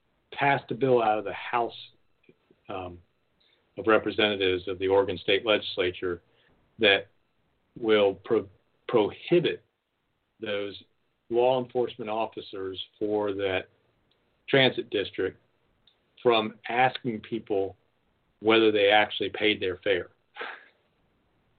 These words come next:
and, and taking action against people for non-payment of fare. And at the last minute, they amended the bill to make it applicable to any transit district across the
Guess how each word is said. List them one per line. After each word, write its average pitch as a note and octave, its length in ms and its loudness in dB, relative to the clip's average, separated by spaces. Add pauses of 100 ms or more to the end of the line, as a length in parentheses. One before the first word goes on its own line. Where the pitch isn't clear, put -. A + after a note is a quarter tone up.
(400)
and, G2 240 0
and G2 160 -2
taking G#2+ 360 0
action G2+ 360 -4
against F#2 280 -10
people G2+ 320 -8
for F#2+ 100 -8
non-payment F#2+ 560 -4
of F2 80 -12
fare. F2+ 300 0 (1400)
And G#2 340 4 (360)
at A2+ 180 2
the A2+ 60 0
last C3+ 400 2
minute, D3+ 320 -2
they A#2 100 -8
amended B2+ 400 -10
the A2+ 60 -10
bill A#2+ 260 -4
to B2 100 -10
make A#2 200 -4
it - 100 -14
applicable B2 640 -4
to D3 100 -10 (160)
any F#3 280 2
transit - 480 -8
district - 400 -10
across F#2+ 360 -8
the F#2+ 80 -14